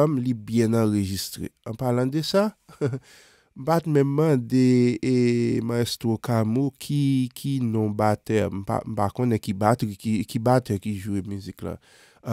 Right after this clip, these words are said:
men, ofiramezi, ke n ap avanse nan nan seri a,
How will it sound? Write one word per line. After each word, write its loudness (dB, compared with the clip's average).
men, 6
ofiramezi, 6
ke 2
n 2
ap 0
avanse 0
nan -4
nan -6
seri -4
a, -2